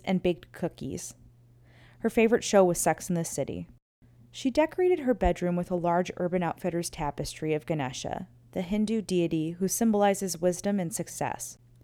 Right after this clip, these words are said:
She had Buddha sculptures and Hello Kitty paraphernalia around her room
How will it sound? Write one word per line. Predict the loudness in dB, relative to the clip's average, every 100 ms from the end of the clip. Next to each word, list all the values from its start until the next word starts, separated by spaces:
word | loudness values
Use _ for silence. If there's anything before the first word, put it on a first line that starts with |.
| -20 -20 _
She | -8 -2 0
had | 2
Buddha | 4 6 6
sculptures | 2 0 0 0 2 2 0
and | -2
Hello | 2 4 4
Kitty | 2 -2 2
paraphernalia | 2 2 -4 -2 0 0 2
around | 0 0 -2 -2
her | -4
room | -2 -2